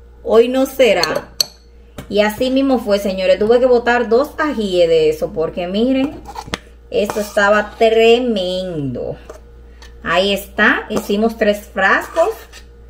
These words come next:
Y miren, y dio para el sazón justamente de la pasta. Claro que sí.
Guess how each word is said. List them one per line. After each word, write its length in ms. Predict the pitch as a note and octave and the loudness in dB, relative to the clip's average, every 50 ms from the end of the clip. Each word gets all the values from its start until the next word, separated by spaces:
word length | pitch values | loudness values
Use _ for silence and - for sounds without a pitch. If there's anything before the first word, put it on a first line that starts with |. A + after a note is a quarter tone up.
| - - - - - - - - - | -20 -18 -16 -16 -14 -14 -16 -8 0
Y 160 | A3 A3+ A#3 | 2 4 6
miren, 340 | A#3 B3 C#4+ E4+ G4 A4+ A#4 A#4 - | 6 4 4 2 0 0 -2 -2 -4
y 200 | C#4+ C#4+ C4+ C4 | -6 -4 -2 -2
dio 340 | B3 C4 C4 C#4 C#4+ D4 D4 | 0 0 0 2 0 0 0
para 140 | F4 F4 F4 | -2 -2 -2
el 120 | F4 - | -4 -4
sazón 460 | E4+ D#4 - - D4+ D4+ D#4+ D#4+ - - - - - - | -6 -8 -6 -4 -4 -4 -4 -4 -6 -10 -10 -10 -10 -8
justamente 1120 | C#4 D4 E4+ G#4 A4 - - A4+ A4+ A4 C#4+ B3+ B3 A#3 A#3 A3 G#3+ G3+ - F#3 D3+ D3 - - - - - - - - - - | -6 -4 -4 -4 -6 -6 -4 -2 0 0 2 2 2 4 2 2 2 -2 0 0 0 0 -2 -6 -10 -10 -12 -14 -20 -20 -20 -18
de 240 | - F#3+ F3 G3+ G#3 | -18 -8 -4 -2 -2
la 260 | G#3 G3+ F#3+ F3 - | 0 0 -2 -2 -2
pasta. 680 | - F3 E3+ D#3+ E3+ E3+ - - - - D#3+ D#3 D3+ - - - - - - - - | -2 -2 -2 0 -2 -4 -8 -16 -12 -8 -8 -8 -6 -8 -10 -12 -12 -20 -16 -10 -4
Claro 400 | G3 G3 G#3+ A3 A3+ B3 C4 D4 E4 - - | 0 2 4 4 4 2 0 -4 -6 -8 -4
que 140 | C#4 B3+ A#3+ | -4 -4 -4
sí. 720 | B3 - - - - - F3 E3 D#3 E3 F#3+ A3+ - - | -4 -10 -18 -18 -14 -12 -12 -10 -10 -6 -6 -6 -6 -6